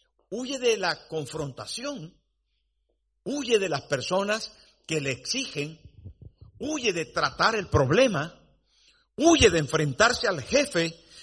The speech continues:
cuando considera que debe cambiarse alguna cosa. Huye de su esposa cuando tiene que corregirle.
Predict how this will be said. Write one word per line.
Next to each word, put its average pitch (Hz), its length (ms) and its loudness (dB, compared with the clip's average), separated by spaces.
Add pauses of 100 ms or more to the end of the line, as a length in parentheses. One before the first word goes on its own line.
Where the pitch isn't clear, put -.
(120)
cuando 190 340 0
considera 180 800 4 (260)
que 180 140 -2
debe 214 480 4 (1160)
cambiarse 170 680 0
alguna 151 440 0
cosa. 147 400 -2 (480)
Huye 254 480 6
de 190 280 6 (280)
su 202 360 0
esposa 208 680 4 (180)
cuando 202 340 2
tiene 247 240 -4
que 202 140 -8
corregirle. 185 1040 -4